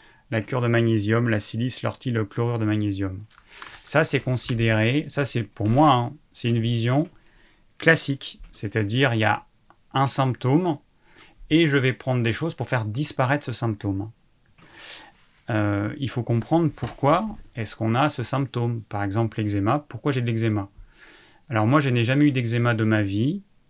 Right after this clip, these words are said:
sauf, enfin, ça a démarré à partir de vingt et un ans.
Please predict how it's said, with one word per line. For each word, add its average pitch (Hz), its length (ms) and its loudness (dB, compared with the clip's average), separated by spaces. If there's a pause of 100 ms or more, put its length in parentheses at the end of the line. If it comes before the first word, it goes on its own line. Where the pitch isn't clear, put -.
(440)
sauf, - 720 -2 (180)
enfin, 110 160 0
ça 110 160 2
a 107 40 4
démarré 117 600 2
à 113 100 -2
partir 120 520 -4
de 101 100 -6
vingt 123 340 -2
et 135 60 0
un 110 180 2
ans. 117 180 -4